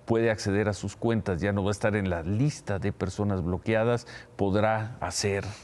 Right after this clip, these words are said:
actividades, operaciones en el sistema financiero mexicano. Cristina Pereira es socia de su esposo, de Genaro García Luna, en la empresa glac. Por cierto,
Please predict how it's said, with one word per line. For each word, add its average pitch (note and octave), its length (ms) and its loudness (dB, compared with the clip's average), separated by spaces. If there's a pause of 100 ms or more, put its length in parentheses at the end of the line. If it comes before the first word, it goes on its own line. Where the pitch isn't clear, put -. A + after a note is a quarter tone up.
(220)
actividades, F#2 800 0
operaciones F#2+ 680 0
en F#2+ 100 0
el F2 140 -2
sistema F#2 440 -2
financiero F#2 580 -2
mexicano. A2 640 -2 (600)
Cristina G#2 500 2
Pereira G#2 580 4 (280)
es G#2 240 4
socia A#2+ 760 2
de A2+ 220 0
su G#2+ 160 0
esposo, G2+ 440 -2 (200)
de E2 80 -4
Genaro F2+ 280 2
García F#2 340 2
Luna, G2+ 360 2 (320)
en G#2 220 4
la F#2 60 4
empresa F2 500 0
glac. D#2 420 -2 (240)
Por C4+ 140 4
cierto, E3+ 420 2